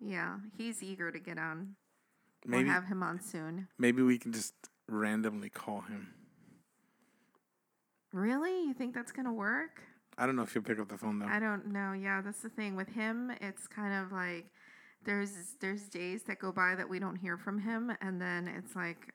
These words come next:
Speaker 1: "Son, are you still alive?"
Speaker 2: Well,
Speaker 1: "Oh,
Speaker 2: that
Speaker 1: yeah, sorry. I'm just really busy with school." <laughs>
Speaker 2: Yeah. My text to him is, uh, "Hey, are you alive?" And he sends me a thumbs up or whatever, and I'm like, "Okay, good. Just making sure."
Speaker 1: Yeah.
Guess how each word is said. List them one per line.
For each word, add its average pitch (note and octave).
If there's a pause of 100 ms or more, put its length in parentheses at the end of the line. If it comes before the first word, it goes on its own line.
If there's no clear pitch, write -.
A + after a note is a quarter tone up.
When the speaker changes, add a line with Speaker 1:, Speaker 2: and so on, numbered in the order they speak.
(120)
Speaker 1:
"Son, F#3+
are -
you F3
still F#3+
alive?" F3 (460)
Speaker 2:
Well, A#2
Speaker 1:
"Oh, -
Speaker 2:
that -
Speaker 1:
yeah, G#3+
sorry. F#3
I'm F3
just -
really F3+
busy E3+
with D3+
school." -
<laughs> - (300)
Speaker 2:
Yeah. A2+ (920)
My C3+
text -
to A#2+
him A#2+
is, G#2+
uh, G#2+
"Hey, C3+
are A2+
you A#2
alive?" C#3 (720)
And A#2+
he A2
sends A2+
me G#2+ (720)
a G#2+
thumbs A2+
up A2+
or A#2
whatever, A#2
and A#2+
I'm G#2+
like, G#2+
"Okay, A#2
good. A#2
Just A#2
making B2+
sure." B2 (480)
Speaker 1:
Yeah. G#3+